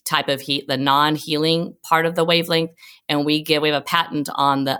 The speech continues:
amount of, um, infrared that's being entered into the body,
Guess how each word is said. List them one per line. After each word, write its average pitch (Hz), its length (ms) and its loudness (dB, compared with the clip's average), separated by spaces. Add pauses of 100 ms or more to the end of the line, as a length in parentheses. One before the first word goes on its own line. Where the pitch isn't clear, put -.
amount 135 580 0
of, 135 160 0 (200)
um, 135 240 -2
infrared 147 400 2
that's 135 220 -2
being 139 320 0 (240)
entered 139 320 -2
into 131 240 -4
the 131 80 -6
body, 123 400 -6